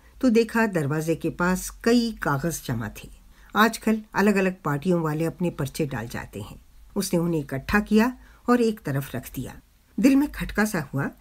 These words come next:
कि कहीं ऐसा तो नहीं कि नैन अभी आई ही ना हो, वरना ये कागज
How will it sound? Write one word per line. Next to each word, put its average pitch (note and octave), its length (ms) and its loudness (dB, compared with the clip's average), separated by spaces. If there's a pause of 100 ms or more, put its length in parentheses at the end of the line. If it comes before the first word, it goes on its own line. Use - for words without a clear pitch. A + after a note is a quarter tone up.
(240)
कि C#4 80 2
कहीं B3+ 340 2
ऐसा D#3 240 -2
तो E3+ 140 -4
नहीं E3 260 0 (180)
कि B3 100 2
नैन E3+ 440 2
अभी G3 260 -4
आई C#3+ 160 0
ही G3+ 200 0
ना A3 120 4
हो, C#4 280 -2 (280)
वरना B3 260 6
ये B3+ 180 4
कागज F3 580 -2